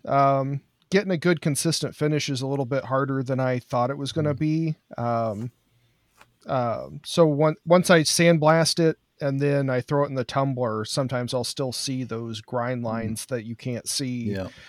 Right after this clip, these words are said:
Speaker 1: uh, when you're sandblasting. Um,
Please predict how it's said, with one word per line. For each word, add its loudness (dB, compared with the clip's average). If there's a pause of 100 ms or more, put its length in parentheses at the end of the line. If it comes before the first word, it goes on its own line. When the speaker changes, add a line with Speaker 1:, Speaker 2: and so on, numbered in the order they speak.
(200)
Speaker 1:
uh, -4
when -6
you're -6
sandblasting. -4 (460)
Um, -8